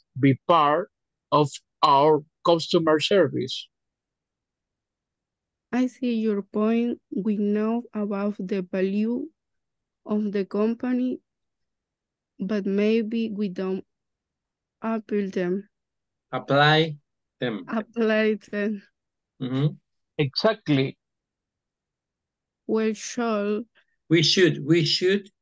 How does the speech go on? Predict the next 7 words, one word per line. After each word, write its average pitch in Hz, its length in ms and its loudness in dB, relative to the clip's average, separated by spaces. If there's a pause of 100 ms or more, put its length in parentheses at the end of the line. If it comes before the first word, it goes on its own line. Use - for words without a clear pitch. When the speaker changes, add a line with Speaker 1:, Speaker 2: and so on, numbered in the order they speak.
(220)
Speaker 2:
We 247 220 -2
should, 254 460 -4 (1200)
like, 220 400 -2
the 202 240 -4 (400)
values. 214 480 -2
Speaker 3:
Live, 160 460 2
live. 135 580 0